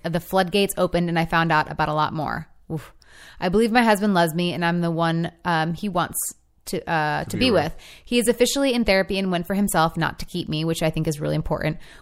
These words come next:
Speaker 1: We are living separately but talk every day and fighting through this. What are some things you wish you knew in the beginning? Who do you vent to when you had a hard time without totally airing your dirty laundry?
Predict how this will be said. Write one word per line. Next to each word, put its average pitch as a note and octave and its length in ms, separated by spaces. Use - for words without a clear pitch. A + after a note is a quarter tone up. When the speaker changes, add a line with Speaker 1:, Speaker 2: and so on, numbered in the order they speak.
Speaker 1:
We G3 100
are G3+ 80
living G#3 300
separately F3+ 420
but E3+ 140
talk E3+ 240
every F3 180
day E3 180
and E3 140
fighting D3+ 360
through D#3+ 180
this. B2+ 240
What F3 160
are G3 80
some G#3+ 200
things F3 360
you E3+ 160
wish E3 220
you F3+ 60
knew D#3+ 200
in D#3 100
the D#3 80
beginning? D#3 540
Who C#4 240
do C4+ 60
you C#4 160
vent G#3+ 280
to A#3+ 180
when A3 140
you G#3 220
had G3 260
a G3 40
hard F3+ 220
time E3+ 400
without E3 300
totally D#3+ 440
airing D#3 280
your D#3 100
dirty D3+ 300
laundry? C#3+ 680